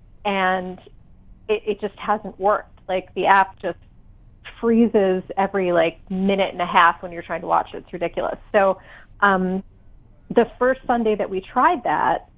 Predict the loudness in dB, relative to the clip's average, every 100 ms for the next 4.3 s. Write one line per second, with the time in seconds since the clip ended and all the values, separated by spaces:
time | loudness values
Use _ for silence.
0 | -2 -2 2 2 2 0 0 2 2 4
1 | 4 6 4 4 0 0 0 2 2 2
2 | 0 -10 -10 -8 -8 -6 -8 -4 0 2
3 | 2 2 -6 -4 -2 0 2 4 4 4
4 | 4 4 4